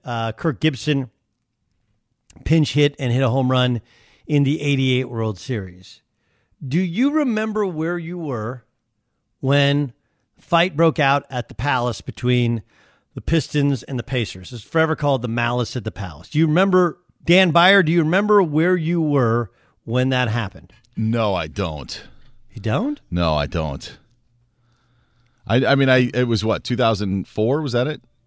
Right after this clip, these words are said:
Speaker 1: Yeah.
Speaker 2: Yeah. I was, so I was still in, I was in Madison, Wisconsin, living there.
Speaker 1: November nineteenth,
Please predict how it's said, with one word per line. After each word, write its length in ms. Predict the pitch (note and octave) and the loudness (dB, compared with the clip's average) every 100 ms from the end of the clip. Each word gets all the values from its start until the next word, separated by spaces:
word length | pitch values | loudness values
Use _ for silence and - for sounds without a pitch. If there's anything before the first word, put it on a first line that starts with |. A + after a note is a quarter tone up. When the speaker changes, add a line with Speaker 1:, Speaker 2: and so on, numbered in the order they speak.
| - | -12
Speaker 1:
Yeah. 260 | A#2+ E3 D3 | -8 -8 -4
Speaker 2:
Yeah. 440 | - F#2 D#2+ D#2 - | -2 0 -2 -4 -10
I 160 | - F2+ | -6 -4
was, 160 | F2+ | -4
so 160 | - A2+ | -2 0
I 100 | A2+ | 2
was 120 | G#2+ | 0
still 240 | - C3+ | 0 2
in, 180 | A#2 G2 - | 2 0 -2
I 100 | F#2+ | -4
was 160 | F2+ | -2
in 140 | F2+ F2+ | -2 -2
Madison, 640 | F#2 F#2 F2+ E2 E2 G2+ _ _ - | -2 -4 -6 -6 -8 -12 _ _ -12
Wisconsin, 520 | D#2+ - E2+ D2 D#2+ | -10 -6 -6 -6 -6
living 260 | D#2+ C#2+ C#2+ | -8 -8 -8
there. 340 | C#2+ A#1+ C#2+ _ _ | -8 -10 -12 _ _
Speaker 1:
November 460 | C3 B2 E3+ G3 A3 | -2 2 4 6 4
nineteenth, 760 | F#3+ G3 F#3+ D#3 C3+ D3 - | 4 0 0 0 0 0 -6